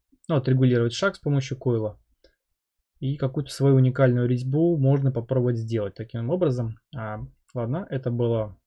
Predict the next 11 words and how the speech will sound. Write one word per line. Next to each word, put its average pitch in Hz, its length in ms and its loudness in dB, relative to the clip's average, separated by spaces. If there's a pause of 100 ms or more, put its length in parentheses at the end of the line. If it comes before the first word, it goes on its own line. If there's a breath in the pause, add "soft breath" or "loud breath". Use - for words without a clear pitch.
(440)
обычная 139 480 -4
пружинка. 139 560 -2 (1600)
Давайте 120 400 -4
с - 20 -20
помощью 120 380 -4
стича - 380 -6
это 113 140 -8
всё 123 120 -10
сошью. 196 500 -4 (2500)
И 170 80 -2
отключу 135 480 -2